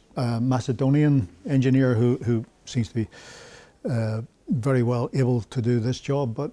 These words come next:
um, that, that's our real issue. I can't see that Brexit will, will, depends how it works out, of course. Uh, if it stopped all immigration and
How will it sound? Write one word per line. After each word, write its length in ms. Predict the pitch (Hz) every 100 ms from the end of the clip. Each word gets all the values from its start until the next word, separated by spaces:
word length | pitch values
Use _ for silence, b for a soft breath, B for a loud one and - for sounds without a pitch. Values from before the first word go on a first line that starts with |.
| -
um, 380 | 131 123 120 - _ -
that, 160 | 156 170
that's 240 | 160 -
our 80 | 131
real 240 | 113 131
issue. 320 | 165 - 160 139 B B B B _ -
I 60 |
can't 280 | - - 202
see 180 | - 185
that 200 | 143 117
Brexit 360 | 143 135 147 127
will, 240 | 127 131 -
will, 360 | 135 120 117 - _ _ _ - -
depends 280 | - 135 123
how 140 | 117
it 60 | 107
works 280 | 110 101
out, 140 | 123 120
of 100 | 127
course. 340 | 156 151 - - B B B 135
Uh, 160 | 127 -
if 180 | 135 127
it 100 | 113
stopped 360 | - 139 -
all 280 | 139 127 123
immigration 600 | 123 117 120 127 - 117
and 420 | 113 113 135 277